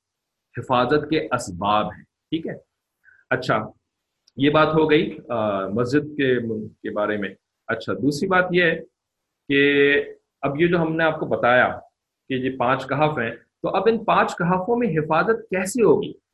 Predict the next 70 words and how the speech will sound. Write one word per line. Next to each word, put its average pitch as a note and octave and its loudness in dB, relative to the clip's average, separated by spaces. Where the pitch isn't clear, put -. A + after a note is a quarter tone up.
کیا G3 4
اب F#3+ 2
آپ F3+ 6
جا F3+ 6
کر F#3+ -2
کے G3+ -2
بس F#3+ -2
مکہ D#3+ -2
مکرمہ F3+ 0
میں E3+ 0
جا D3+ 4
کے D#3 -2
رہنا D3 2
شروع F3 0
ہو D#3 4
جائیں D#3 2
تو D3 -2
آپ D3 0
دجال C3+ 2
سے F#3+ -4
بچ A3 2
جائیں F#3 2
گے، D3+ -4
مدینہ D#3+ 2
منورہ F3 2
میں E3+ 0
جا D#3 6
کے D#3+ 0
رہنا E3 2
شروع D#3+ 0
ہو D3 4
جائیں D3 2
تو C#3 2
دجال C#3+ 2
سے G3 -2
بچ G3 0
جائیں D#3 2
گے؟ C#3+ -2
ٹھیک F#3 -8
ہے، - -12
ایسا D3+ 0
بھی G3 0
نہیں E3+ 0
ہے، C#3+ -8
ٹھیک E3+ -2
ہے۔ F#3+ -2
تو - -6
اس E3+ 0
کے A3 2
لیے G#3 6
پھر F#3 2
ہم D#3+ 0
نے D#3+ 2
آپ C#3+ 2
کو D#3+ -4
بتانا C3 2
شروع C3+ 0
کیا A#2+ 2
تھا A#2 0
کہ E3+ 2
نبی C#3+ 2
علیہ - 6
الصلوۃ D3 0
والسلام C#3 -2
نے C#3+ -4
حدیثوں C3 -4
میں D3+ -2
ہمیں D3 -4
کیا E3 4
بتایا B2 2